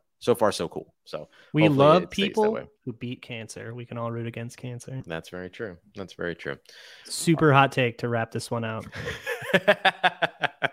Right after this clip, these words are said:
Speaker 2: Really going out on a limb with that.
Speaker 1: Really are. Really are. But you know what? We take risks here on the
Speaker 2: We
Speaker 1: Tuesday
Speaker 2: started so
Speaker 1: episodes of
Speaker 2: dramatic.
Speaker 1: Locked On
Speaker 2: We
Speaker 1: N F L.
Speaker 2: started so
Speaker 1: I know.
Speaker 2: juicy.
Speaker 1: <laughs> I know.
Speaker 2: We just came right
Speaker 1: I
Speaker 2: back
Speaker 1: know.
Speaker 2: to the party line.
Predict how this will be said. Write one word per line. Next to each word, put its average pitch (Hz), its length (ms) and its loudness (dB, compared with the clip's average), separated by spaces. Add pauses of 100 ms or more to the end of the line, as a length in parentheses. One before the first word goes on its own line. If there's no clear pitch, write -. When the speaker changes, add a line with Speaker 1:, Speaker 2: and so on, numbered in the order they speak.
(280)
Speaker 2:
Really 139 200 8
going 135 200 8
out 127 100 4
on 123 120 2
a 120 60 -2
limb 117 160 -2
with 117 140 -6
that. 113 260 -8 (320)
Speaker 1:
Really 87 300 0
are. - 160 -6 (140)
Really 80 240 -4
are. 57 160 -4
But - 120 -6
you 98 60 -4
know 98 100 2
what? 95 140 4
We 101 80 -2
take 139 320 0
risks - 640 -2
here 78 320 -4 (260)
on 139 100 4
the 156 100 4
Speaker 2:
We 190 160 4
Speaker 1:
Tuesday 120 100 4
Speaker 2:
started 247 320 8
so - 120 4
Speaker 1:
episodes 220 180 8
of 190 80 8
Speaker 2:
dramatic. 151 320 4
Speaker 1:
Locked - 20 6
On 226 60 4
Speaker 2:
We 214 60 4
Speaker 1:
N 202 60 2
F 208 80 4
L. 233 240 6
Speaker 2:
started - 20 -10
so 180 280 4
Speaker 1:
I 143 60 8
know. 143 60 10
Speaker 2:
juicy. 127 320 0 (200)
Speaker 1:
<laughs> - 220 -10
I 185 120 6
know. 175 140 4 (240)
Speaker 2:
We 170 100 -2
just 190 180 2
came 196 180 4
right 175 120 4
Speaker 1:
I 143 60 -2
Speaker 2:
back 160 140 4
Speaker 1:
know. - 60 -12
Speaker 2:
to 156 60 -2
the 143 80 -4
party 139 280 0
line. 123 400 -8